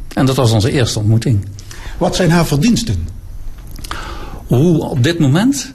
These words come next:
Speaker 1: Haar verdiensten, eh, zijn dat ze zich enorm ingezet heeft voor cultuureducatie, met name voor jonge kinderen. En dan, eh, ik vind het fantastisch hoe zij alle disciplines integreert en ook echt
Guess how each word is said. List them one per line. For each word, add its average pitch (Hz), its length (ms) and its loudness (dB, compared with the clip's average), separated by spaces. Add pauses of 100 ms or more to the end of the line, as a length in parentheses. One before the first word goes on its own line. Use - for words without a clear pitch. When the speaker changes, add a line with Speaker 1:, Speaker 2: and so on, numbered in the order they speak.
(260)
Speaker 1:
Haar 113 220 2
verdiensten, 120 800 2
eh, 117 280 2
zijn 113 300 4
dat 113 140 2
ze 113 340 2
zich 117 220 -4
enorm 147 600 4
ingezet 139 480 2
heeft 117 240 0
voor 113 380 0 (440)
cultuureducatie, 127 1160 0 (160)
met 120 200 2
name 127 320 4
voor 104 200 0
jonge 127 320 4
kinderen. 143 480 0 (420)
En 117 240 2
dan, 110 460 2 (360)
eh, 110 300 4 (240)
ik 127 200 -2
vind 123 180 2
het - 20 -4
fantastisch 139 560 0
hoe 131 120 4
zij 113 300 2
alle 139 260 0
disciplines 123 640 0
integreert 143 840 0
en 107 200 -2
ook 110 120 -2
echt - 300 -2